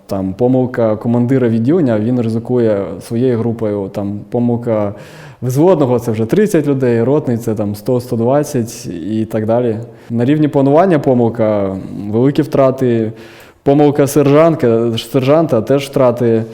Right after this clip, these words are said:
Як це рахувати? Просто ціна дуже висока. Шановний пан не йде в армію.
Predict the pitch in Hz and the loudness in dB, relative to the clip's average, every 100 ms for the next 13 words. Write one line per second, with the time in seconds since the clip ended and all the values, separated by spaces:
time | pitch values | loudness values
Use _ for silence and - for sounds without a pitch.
0 | - - _ _ 123 123 127 127 117 117 | -16 -20 _ _ -2 0 0 -2 -2 0
1 | 110 104 107 107 - - _ 120 127 - | 0 0 -4 -6 -10 -20 _ -12 -12 -14
2 | - - 175 214 202 240 233 208 226 233 | -10 -2 0 0 0 2 2 2 2 2
3 | 160 143 127 - - - - - - 156 | 0 0 -4 -8 -20 -20 -20 -10 -2 2
4 | 170 151 139 139 135 131 127 139 151 135 | 2 2 0 0 0 0 -2 0 2 2
5 | 123 123 | 2 0